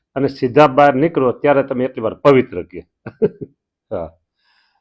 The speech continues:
આ મોટા સંતે એવું કીધેલું. એટલે આન-, આ પરફેક્ટ નથી, પણ આમ અનુમાન પ્રમાણે સાચું જ હોય. આ કોઈ નિયમ હોય એ, એ વાત નથી. પછી હા, ક્યારેય ન હોય પણ હોય, છ મહિના થઈ જાય, કોઈ મરણ ન હોય, કોઈ જન્મ ન હોય,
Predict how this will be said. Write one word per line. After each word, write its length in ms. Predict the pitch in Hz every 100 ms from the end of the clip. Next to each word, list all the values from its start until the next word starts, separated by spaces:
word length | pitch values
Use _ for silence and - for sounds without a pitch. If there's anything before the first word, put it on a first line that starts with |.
| _ -
આ 60 |
મોટા 280 | 120 151 147
સંતે 340 | - 127 107
એવું 260 | 117 104 104
કીધેલું. 380 | 117 104 104 127 _ _ _ _ _
એટલે 220 | 135 139 156 135 - _ -
આન-, 220 | 131 127
આ 120 | 117
પરફેક્ટ 480 | 127 117 - 165 165
નથી, 180 | 185 175
પણ 180 | 156 156
આમ 180 | 160 160
અનુમાન 540 | - 151 170 165 170
પ્રમાણે 360 | 170 170 175 170
સાચું 300 | 190 180 127
જ 20 |
હોય. 200 | 117 85 _ _ _ _ _ _ _ _ _ _ -
આ 80 |
કોઈ 240 | 135 156 120
નિયમ 380 | 101 127 175 175
હોય 160 | 180 175
એ, 240 | 175 156
એ 20 |
વાત 200 | 160 170
નથી. 220 | 160 107 - _ _ _ _
પછી 160 | 139 123
હા, 220 | 127 135 - _ _ _ _ _ _
ક્યારેય 220 | 98 123
ન 100 | 123
હોય 200 | 123 170
પણ 200 | 208 202
હોય, 220 | 170 139 127
છ 180 | -
મહિના 360 | 135 135 139 135
થઈ 140 | 135
જાય, 140 | 135 139
કોઈ 160 | 135
મરણ 300 | 131 127 139
ન 100 | 139
હોય, 160 | 139 139
કોઈ 160 | 139 135
જન્મ 300 | 117 147 151
ન 100 | 151
હોય, 200 | 139